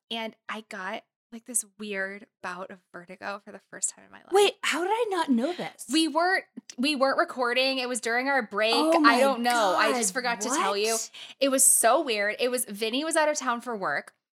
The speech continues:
Speaker 1: I was sitting in bed, and my friend Brittany had just had vertigo. And so she had just been through the, and she knew what to do. And so I was texting her, but it felt like, you know how when people drink and they're like,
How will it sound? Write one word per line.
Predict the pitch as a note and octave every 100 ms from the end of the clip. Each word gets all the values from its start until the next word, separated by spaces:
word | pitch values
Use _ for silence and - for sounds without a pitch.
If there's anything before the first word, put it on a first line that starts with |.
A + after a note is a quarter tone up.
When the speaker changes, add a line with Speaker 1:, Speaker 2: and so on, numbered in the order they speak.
| _ -
Speaker 1:
I |
was | A#3 A#3+
sitting | - B3 A#3+ D#4
in | F4+ D4+
bed, | G3 E3 B2+ A3 - _
and | B3
my | B3
friend | A#3 C#4+ C#4+
Brittany | G#3+ B3+ A#3 A3+
had | A3 G3+
just | G3+ -
had | - F#3+ G3 F#3+
vertigo. | D3+ - - G#2 B2+ A3+ _ - -
And | B3 A#3
so | - A3+ G#3 G3+
she | - -
had | G3
just | A3+ -
been | B3
through | A3+ B3+
the, | A#3+ G#3
and | G#3+
she | G#3+
knew | G3+ A3+
what | A#3+
to | A#3
do. | - A3+ A3 G#3+
And | G3+
so | A3
I |
was | G3 -
texting | - A#3 - A3+
her, | G3 F#3
but | F#3 - _ _ _ _ -
it | C4
felt | - - A3+ D#4+
like, | G#3+ F3+ E3 -
you | A3+
know | A#3+
how | C#4
when | F4
people | D#4+ C4 G#3
drink | F#3+ E3+ D#3 F#3+
and | F#2+
they're | D#3
like, | D3+ C3+ -